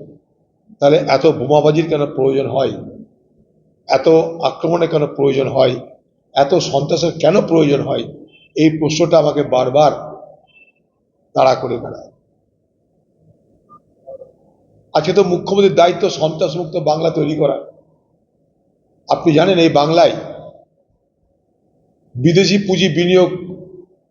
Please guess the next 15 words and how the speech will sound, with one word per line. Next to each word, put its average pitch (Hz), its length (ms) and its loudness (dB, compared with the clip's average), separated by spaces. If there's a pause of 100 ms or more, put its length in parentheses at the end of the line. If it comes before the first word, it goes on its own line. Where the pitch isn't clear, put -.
(1200)
কমে 175 200 4
যাচ্ছে 190 300 2
বছরের 160 280 -2
পর 151 140 -2
বছর। - 300 -10 (1800)
যা 180 240 6
পুঁজি 185 400 -4
বিনিয়োগ 175 400 -4
হচ্ছে, 180 260 -4 (1800)
সেই 175 180 4
পুঁজির 170 480 -2
বিনিয়োগ 175 320 0
হচ্ছে 170 240 0
মহারাষ্ট্র, 156 520 0
কর্ণাটক, 160 460 0